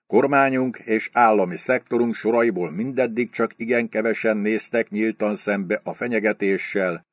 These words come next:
amelyet akár már egyetlen rossz kezekbe került, masszív E M P hullám elindítására kalibrált atombomba is jelenthet.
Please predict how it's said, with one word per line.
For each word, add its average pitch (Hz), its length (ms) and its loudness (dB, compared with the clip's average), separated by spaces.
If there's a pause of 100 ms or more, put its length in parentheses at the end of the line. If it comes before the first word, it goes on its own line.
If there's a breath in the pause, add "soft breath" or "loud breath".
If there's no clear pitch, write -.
(320)
amelyet 87 500 -4
akár 143 420 6
már 135 280 0
egyetlen 127 560 0
rossz 113 220 0
kezekbe 98 480 -2
került, 110 640 0
masszív 135 600 -4
E 123 260 0
M 120 100 -8
P 113 180 0
hullám 101 440 0
elindítására 117 1000 0
kalibrált 110 580 0
atombomba 101 720 0
is 78 220 -8
jelenthet. 73 720 -10